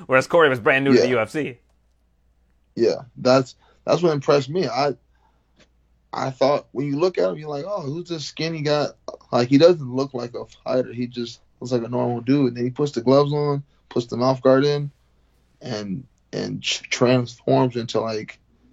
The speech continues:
Speaker 2: I don't know if you're into, like, um, fantasy movies, but I've always been into, like, The Lord of the Rings and The Hobbit and stuff. He, he moves like an elf.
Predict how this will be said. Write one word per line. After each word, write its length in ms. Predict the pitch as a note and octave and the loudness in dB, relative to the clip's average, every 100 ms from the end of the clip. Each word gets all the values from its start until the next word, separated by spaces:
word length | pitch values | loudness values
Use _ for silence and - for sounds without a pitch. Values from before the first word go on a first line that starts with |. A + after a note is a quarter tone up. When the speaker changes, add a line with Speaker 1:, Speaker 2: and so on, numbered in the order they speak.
| _ _ _ _ _ _ _ _ - | _ _ _ _ _ _ _ _ 2
Speaker 2:
I 60 | |
don't 260 | A2+ D3 D#3+ | 6 6 4
know 100 | D#3+ | 0
if 100 | C#3+ | -2
you're 120 | C#3+ | -6
into, 300 | C3+ C#3+ C#3 | -6 -6 -4
like, 420 | B2+ A#2+ A#2 _ _ _ _ _ _ - | -2 -4 -10 _ _ _ _ _ _ -12
um, 480 | A2 G#2 G2 F#2 - - | -10 -10 -12 -16 -18 -20
fantasy 600 | - - B2+ C#3 C3+ C3+ | -20 -8 -2 -2 -2 -2
movies, 400 | C#3 C#3 C#3 C#3 | 0 0 2 0
but 280 | B2 A#2+ A2 _ _ _ _ - | 0 -2 -2 _ _ _ _ -2
I've 160 | - B2 | 2 4
always 220 | B2 B2 | 4 2
been 120 | B2 | -6
into, 220 | B2 B2 | -8 -6
like, 160 | A#2 A2 | -8 -6
The 60 | |
Lord 200 | A2 A#2+ | 0 0
of 60 | A#2+ | 0
the 80 | A#2 | -4
Rings 400 | A#2 B2 A#2+ A#2+ | -6 -6 -6 -8
and 100 | A2 | -8
The 60 | |
Hobbit 340 | A2+ A#2+ A#2+ A#2+ | 0 2 2 0
and 100 | B2 | 0
stuff. 260 | B2 B2 A#2+ _ _ _ | 2 2 0 _ _ _
He, 380 | - C#3 C3 - | 2 4 2 -4
he 180 | - C3+ | 2 2
moves 260 | D3 C#3+ C3+ | 4 2 2
like 120 | A#2+ | -2
an 80 | A2+ | -2
elf. 400 | G2+ F#2+ - _ | -2 -2 -4 _